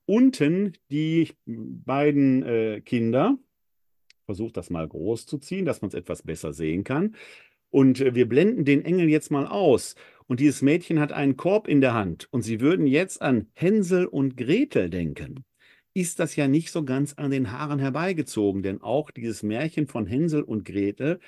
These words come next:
ist ja ein wenig eine Coming-of-Age-Geschichte. Die Kinder, die durch das Leben, durch die Gefahr lernen und letzten Endes von Wort zu Wort, hätte ich beinahe gesagt,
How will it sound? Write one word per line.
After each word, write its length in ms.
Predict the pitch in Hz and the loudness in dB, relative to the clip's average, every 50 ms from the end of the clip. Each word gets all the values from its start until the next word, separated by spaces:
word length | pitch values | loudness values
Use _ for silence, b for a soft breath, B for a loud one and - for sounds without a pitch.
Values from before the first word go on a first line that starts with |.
| B B B B B B | B B B B B B
ist 180 | _ 135 135 - | _ -6 -4 -2
ja 120 | - 131 | -4 -4
ein 240 | - - 107 107 95 | -2 -2 -2 -2 0
wenig 460 | 92 110 110 113 123 143 143 - - | 0 0 0 2 0 -2 -2 -4 -8
eine 340 | - 104 110 117 123 127 131 | -8 -6 -4 -2 -2 -4 -4
Coming-of-Age-Geschichte. 1600 | 123 _ - 120 117 123 131 127 131 135 - 123 120 - _ 156 156 160 156 - - - - - - 90 80 - - 123 143 156 160 B B B B B B | -6 _ -10 -8 -4 -2 0 0 -2 -2 -4 -8 -10 -10 _ -6 -4 -4 -4 -6 -10 -12 -12 -8 -8 -10 -10 -6 -4 -2 -2 -2 -2 B B B B B B
Die 100 | - 87 | -14 -14
Kinder, 640 | - - - 156 160 170 170 170 165 165 170 170 b b b b b _ | -12 -6 -4 -2 0 2 2 2 2 2 0 -2 b b b b b _
die 120 | 104 104 | -4 -4
durch 220 | 95 98 95 87 - | -2 -2 -4 -4 -2
das 260 | - 87 85 - - | -4 -4 -4 -4 -6
Leben, 360 | 95 98 117 139 156 156 147 | -2 0 2 2 2 2 2
durch 180 | 110 110 101 - | 0 -2 -6 -6
die 100 | - 92 | -6 -4
Gefahr 420 | 95 90 - - - 104 104 101 | -4 -4 -4 -6 -6 -4 -2 -2
lernen 640 | 95 92 101 110 120 135 147 151 147 143 143 139 b b b b b | 0 0 0 2 2 2 2 4 4 2 0 -2 b b b b b
und 200 | _ 127 151 156 | _ 2 2 2
letzten 380 | - 117 139 147 - - - 135 | 4 2 2 2 0 -4 -4 -2
Endes 540 | - 131 143 143 135 127 127 - - - - _ | 2 6 6 8 8 6 4 2 -8 -16 -20 _
von 400 | - 120 113 110 107 101 - - _ _ _ _ _ _ _ _ _ - 92 - _ _ _ _ _ _ _ _ _ | -4 -2 -2 0 -2 -2 -4 -8 _ _ _ _ _ _ _ _ _ -16 -16 -16 _ _ _ _ _ _ _ _ _
Wort 380 | 104 98 113 131 165 208 208 | -4 2 4 6 6 6 4
zu 280 | - - - - 156 131 | 0 -8 -2 0 2 4
Wort, 240 | 147 170 202 196 - | 4 4 4 4 0
hätte 120 | 135 117 | -4 -4
ich 100 | 98 - | -4 -6
beinahe 260 | - 101 107 113 113 | -4 -4 -4 -2 -4
gesagt, 480 | 101 117 104 104 107 123 - - - _ | -4 -4 -2 -2 -4 -4 -6 -12 -20 _